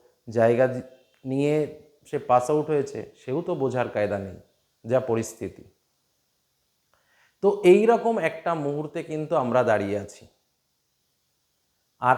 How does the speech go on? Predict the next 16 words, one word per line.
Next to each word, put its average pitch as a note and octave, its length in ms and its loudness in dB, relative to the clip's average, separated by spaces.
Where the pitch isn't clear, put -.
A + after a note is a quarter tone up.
আমরা D3 320 0
যদি F3+ 520 -4
এই D3+ 280 -2
মুহূর্ত D3 400 -6
থেকে D#3+ 320 -8
বেরিয়ে C#3 480 0
না A#2+ 340 2
আসতে D3 320 0
পারি, D3 240 2
তাহলে B2+ 560 0
আমাদের C3+ 400 0
ভয়ঙ্কর D#3 600 -2
একটা C3 500 -2
পরিণতি B2+ 420 -4
কিন্তু A#2+ 300 -10
রয়েছে। G2 400 -10